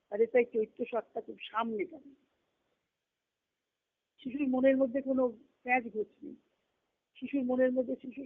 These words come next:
সরল, একদম গঙ্গা জলের মতো পরিষ্কার স্বচ্ছ। হুম, যদিও বলবে এখন গঙ্গা জল অনেক দূষিত, কিন্তু শিশু ভগবান বলে কেন? শিশুকে ভগবান বলে শিশু নারায়ণ, শিশু ভগবান।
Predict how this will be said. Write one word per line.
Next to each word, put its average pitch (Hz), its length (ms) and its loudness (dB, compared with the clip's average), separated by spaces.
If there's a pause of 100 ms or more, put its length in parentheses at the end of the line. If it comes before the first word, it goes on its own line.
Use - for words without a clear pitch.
সরল, 233 400 6 (760)
একদম 220 260 -2
গঙ্গা 233 420 2
জলের 247 280 6
মতো 226 240 -6
পরিষ্কার 214 520 -10 (100)
স্বচ্ছ। - 380 -14 (1600)
হুম, 220 240 -6
যদিও 220 320 0
বলবে 233 240 2
এখন 233 160 4
গঙ্গা 220 320 -4
জল 214 220 0
অনেক - 180 -8 (360)
দূষিত, 247 360 -4 (680)
কিন্তু 220 160 -10
শিশু 285 380 -4 (240)
ভগবান 254 420 2
বলে 254 200 4
কেন? 180 280 -4 (600)
শিশুকে 247 300 -8
ভগবান 240 440 4
বলে 262 200 6
শিশু 240 220 -14
নারায়ণ, 220 560 -2 (760)
শিশু 240 180 -10
ভগবান। 185 600 -4